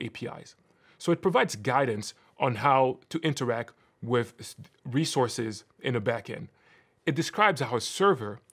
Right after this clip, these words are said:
exposes resources to clients, resources being one of the key concepts behind rest. It's also defined by a set of constraints. For example, rest A P Is have to be stateless, so you don't have to provide history, historical information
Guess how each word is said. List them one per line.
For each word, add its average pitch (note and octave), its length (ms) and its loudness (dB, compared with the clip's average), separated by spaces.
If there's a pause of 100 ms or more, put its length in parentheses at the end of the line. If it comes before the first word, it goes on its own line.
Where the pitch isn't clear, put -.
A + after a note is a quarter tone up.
exposes C3+ 600 -2
resources B2 560 -4
to - 100 -8
clients, - 400 -10 (380)
resources D3+ 560 0
being B2 260 -2
one A#2+ 100 2
of A2+ 100 -6
the - 80 -6
key A#2+ 500 -8
concepts - 480 -4 (180)
behind A2+ 460 -2
rest. - 340 -10 (1160)
It's D3 160 0
also C4 220 4
defined C#3 400 2
by B2 80 2
a A2+ 40 0
set A#2+ 180 -2
of A2 100 -6
constraints. - 580 -10 (260)
For - 180 0
example, B2+ 420 -2 (180)
rest C#3 260 -6
A E3+ 60 2
P D3+ 140 -2
Is A#2 240 0
have A2+ 180 -6
to - 60 -10
be A2+ 100 -6
stateless, - 560 -12 (180)
so - 120 -8
you A2+ 80 -4
don't B2+ 180 -2
have B2+ 180 -2
to A#2+ 60 -6
provide A2+ 460 -4 (300)
history, C#3 540 -2
historical C3+ 500 -2
information A#2 640 -6